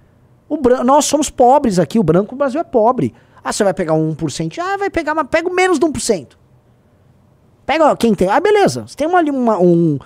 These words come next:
uma galera que você pode pintar um estereótipo, mas a,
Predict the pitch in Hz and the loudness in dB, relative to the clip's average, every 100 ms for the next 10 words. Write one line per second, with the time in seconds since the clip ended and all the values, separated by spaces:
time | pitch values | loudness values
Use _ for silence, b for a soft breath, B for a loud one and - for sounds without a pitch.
0 | B 180 170 165 196 262 - 240 - 226 | B -4 0 0 -2 -4 -4 -6 -6 -8
1 | 190 175 - 151 143 165 175 190 - b | -6 -6 -4 -4 -4 -6 -6 -6 -10 b
2 | b b b b - 381 | b b b b -4 -2